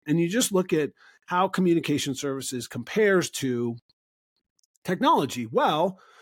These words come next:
technology from a technical perspective, still very much in a very strong position technically in terms of relative strength.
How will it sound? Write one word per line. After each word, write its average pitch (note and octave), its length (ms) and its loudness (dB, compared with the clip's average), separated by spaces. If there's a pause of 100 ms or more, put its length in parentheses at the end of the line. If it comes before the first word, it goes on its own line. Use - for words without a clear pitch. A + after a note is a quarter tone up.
(240)
technology G3 760 2
from C#3+ 240 0
a B2 40 -4
technical G3 500 -2
perspective, C3+ 800 -8
still D#4 340 -2
very A3 280 4
much F3 520 -2
in E3 80 -2
a C#3+ 100 0
very F3 500 4
strong D#3 420 2
position C3+ 480 2
technically B2 560 -2
in A2 100 2
terms B2+ 300 2
of A#2 80 2
relative A2+ 420 0
strength. - 380 -8